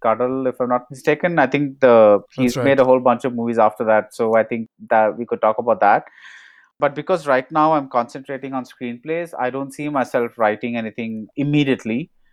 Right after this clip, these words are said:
Speaker 1: But hopefully something that I write might make it to screen, and maybe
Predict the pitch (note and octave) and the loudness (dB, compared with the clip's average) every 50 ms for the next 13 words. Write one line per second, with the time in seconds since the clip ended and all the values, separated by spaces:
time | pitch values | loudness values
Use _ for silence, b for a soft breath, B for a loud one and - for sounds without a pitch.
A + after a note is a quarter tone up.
0 | _ _ _ _ B2+ B2+ - - - - G#3+ G#3+ - - G#3 G3+ G#3 G#3 G#3 G#3 | _ _ _ _ 0 0 0 0 -4 -4 -4 -2 0 -2 0 0 2 0 0 0
1 | G#3 G#3 G3 - _ _ _ _ _ - - E3 D3+ D3+ D#3 E3 E3+ E3+ E3+ D#3 | -2 -4 -6 -10 _ _ _ _ _ -4 0 2 2 2 2 -2 -4 -4 0 0
2 | D#3+ D#3 D3+ C#3+ C3+ B2 B2 B2 C3 B2+ - B2+ A#2+ A#2+ B2 - B2+ B2 A#2+ A#2+ | 2 4 4 4 4 4 2 2 2 0 -2 0 0 0 0 0 -4 -6 -6 -6
3 | - B2 - C3+ C3+ - _ - A#2 A2+ A#2+ B2 B2 A#2 A2+ A2+ A2+ G#2+ A#2+ A#2+ | -8 -10 -10 -12 -12 -12 _ -10 -8 -6 -4 -4 -4 -4 -4 -4 -6 -6 -6 -6
4 | A#2 A#2 A2+ A2 G#2+ A2 | -6 -6 -6 -8 -10 -12